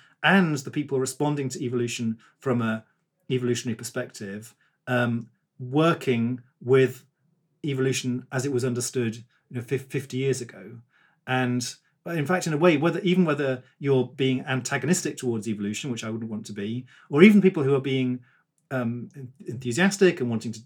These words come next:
to, you know, take it in their stride and think about it theologically, there's still a danger that this great ferment of evolutionary thinking of the last,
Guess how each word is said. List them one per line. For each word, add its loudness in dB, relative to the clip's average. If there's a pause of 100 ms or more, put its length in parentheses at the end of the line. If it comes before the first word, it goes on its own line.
(120)
to, -8
you -8
know, -6
take -10
it -6
in -8
their -8
stride -2
and -6
think -6
about -6
it -14
theologically, -6 (260)
there's -2
still 6
a 2
danger -2 (320)
that -2 (460)
this -4
great -2
ferment -2
of -10 (280)
evolutionary -4
thinking -6
of -6
the -10
last, -10